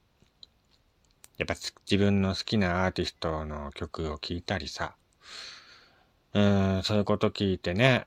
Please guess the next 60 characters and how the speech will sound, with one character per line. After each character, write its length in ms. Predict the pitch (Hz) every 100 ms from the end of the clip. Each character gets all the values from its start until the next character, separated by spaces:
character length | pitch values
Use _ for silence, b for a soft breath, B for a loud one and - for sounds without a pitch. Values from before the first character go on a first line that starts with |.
| -
え 460 | 107 92 90 85 82
ー、 40 |
あ 20 |
と 160 | - 175
は 160 | 80 -
や 60 |
っ 40 | -
ぱ 140 | 208
り 320 | 185 160 78
本 320 | - 147 139 78
を 40 |
読 180 | 69 80
ん 80 | 71
だ 140 | 65
り 80 | -
し 140 | -
て 120 | - 71
ね、 440 | 87 98 98 95
ス 20 | -
ト 100 | 95
レ 100 | 82
ス 80 |
解 180 | - 80
消 200 | - 85
法 720 | 82 85 82 82 82 82 82 82
に 60 |
な 100 | 95
っ 80 | 101
て 100 | -
る 120 | 73
の 100 | 64
か 180 | - 82 -
ど 140 | - 127
う 40 |
か 260 | - - -
わ 100 | 80
か 160 | - 127
ん 100 | 131
な 80 |
い 60 | -
ん 60 | -
だ 80 |
け 100 | -
ど、 220 | - 67 - B B B B B B B _
や 100 | 87
っ 60 | - -
た 100 | 95
り 140 | 87
し 80 | 80
て 140 | - 98
ま 120 | 87
す 140 | -
ね。 680 | 87 92 98 101 98 98 - _ _ _ - - B B B B _
皆 180 | 107 147
さ 100 | 147
ん 60 | 110
は 60 |
何 220 | 101 123
か 1000 | 120 104 95 92 87 80 78 76 69 - - 131
ね、 300 | 139 87